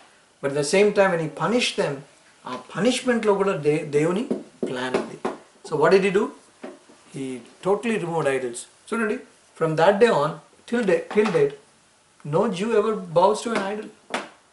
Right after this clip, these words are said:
What is God's problem with them? ఎక్కడ చూసినా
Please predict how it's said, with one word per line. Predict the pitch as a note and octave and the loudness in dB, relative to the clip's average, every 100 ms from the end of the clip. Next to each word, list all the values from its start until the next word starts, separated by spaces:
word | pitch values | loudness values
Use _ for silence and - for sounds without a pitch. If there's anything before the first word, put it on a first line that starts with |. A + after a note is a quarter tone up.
| _ _ D#3+ | _ _ 4
What | G#3+ | 6
is | A3+ | 6
God's | F#3+ G#3+ G#3 | 6 4 4
problem | G#3+ G#3+ A3+ | 6 6 6
with | G#3+ F#3+ | 4 4
them? | G#3 - _ _ - _ - | 2 -2 _ _ -20 _ 0
ఎక్కడ | F3 - G3 | 0 4 4
చూసినా | G#3 A#3 C#4 | 6 4 2